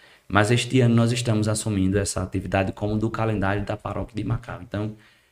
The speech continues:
nós setorizamos o terço da juventude a partir de hoje. Hoje já começou na Coab, amanhã tem, tem Diogo Lopes, tem Cândido Papagaio, pra já ir reunindo os jovens,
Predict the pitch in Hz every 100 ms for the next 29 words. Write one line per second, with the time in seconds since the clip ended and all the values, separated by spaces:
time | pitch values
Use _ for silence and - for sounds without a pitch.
0 | _ - 101 104 - 139 135 131 123 95
1 | 92 98 117 110 98 - 117 131 - 120
2 | 117 113 110 107 - 92 92 92 92 98
3 | 101 98 92 101 95 85 92 98 95 95
4 | 95 92 92 87 90 - 110 110 - _
5 | - 92 95 95 101 104 95 92 92 92
6 | - _ - 92 92 92 95 92 95 95
7 | 95 90 90 - 90 - 92 90 92 90
8 | 90 92 110 110 - _ - 104 101 107
9 | 107 104 127 131 120 135 127 113 95 87
10 | 90 127 220 - -